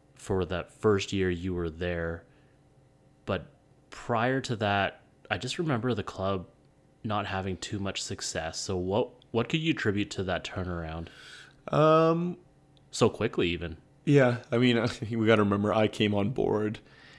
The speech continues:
Speaker 2: um, when Trent Mount-, Trent Mounter came on board, so, uh, an all-Canadian helps. <laughs> Um, but I think we just, we, I think we dialed back the volume a bit,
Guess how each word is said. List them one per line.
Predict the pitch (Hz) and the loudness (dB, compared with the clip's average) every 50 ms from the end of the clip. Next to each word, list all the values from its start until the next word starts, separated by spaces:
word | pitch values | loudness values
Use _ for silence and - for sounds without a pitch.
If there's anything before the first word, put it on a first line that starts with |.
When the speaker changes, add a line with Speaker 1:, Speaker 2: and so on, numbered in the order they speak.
| - _ _ - | -20 _ _ -4
Speaker 2:
um, | 110 110 110 107 110 110 104 104 104 101 101 110 139 | 0 2 2 2 2 2 2 2 0 0 0 0 0
when | 104 104 104 | 0 0 0
Trent | - - - 104 104 107 | -2 -2 -2 -2 -2 -2
Mount-, | 104 50 - - - - | -2 -4 -4 -6 -8 -4
Trent | - - 104 - - | -2 -2 0 0 0
Mounter | 50 - - - - - | -2 -2 -2 -4 -6 -4
came | - - 104 104 | -4 -4 -4 -2
on | 107 50 50 | -2 -2 -2
board, | - - - - - 113 - | -2 -2 0 0 0 0 -2
so, | - - - - 55 53 - | -4 -6 -4 -2 -2 -2 -4
uh, | - - - - | -6 -8 -6 -4
an | 110 | 0
all-Canadian | 110 110 110 - 107 107 110 110 107 107 110 113 | 0 0 0 0 -2 -2 0 0 0 0 -2 -2
helps. | 110 107 110 113 - - - - - _ | 0 0 0 -2 -2 -4 -10 -10 -12 _
<laughs> | - - - - - _ - - | -20 -20 -20 -20 -20 _ -8 -4
Um, | 113 110 113 113 113 113 110 107 104 104 101 98 - - - - - - - - - | 0 2 4 6 6 6 6 6 4 2 -2 -4 -8 -14 -18 -18 -18 -20 -20 -8 2
but | - 123 123 | 6 8 8
I | 123 131 | 8 8
think | - 170 156 147 | 6 4 2 6
we | 156 147 | 6 6
just, | 135 117 123 120 - - - - - - - - - - - - - - _ _ _ _ _ _ _ _ _ _ _ - - | 8 8 6 6 6 2 -2 -4 -4 -2 0 0 0 0 0 -2 -4 -8 _ _ _ _ _ _ _ _ _ _ _ -14 -4
we, | - 120 123 120 95 | 2 4 6 6 6
I | 95 120 | 6 6
think | - 131 120 | 4 2 2
we | 139 | 2
dialed | 127 127 113 107 110 107 | 6 6 8 8 8 6
back | 104 110 107 107 - | 6 6 6 6 6
the | - 110 | 4 4
volume | 107 107 101 104 104 107 107 107 107 113 113 120 120 120 131 139 165 185 - - _ _ _ _ _ - - | 4 4 4 4 6 8 8 8 8 6 6 6 6 4 4 4 2 0 -2 -8 _ _ _ _ _ -2 -2
a | 131 | 0
bit, | 117 127 135 143 170 - - - - - - | 6 8 8 8 8 2 -4 -8 -8 -8 -8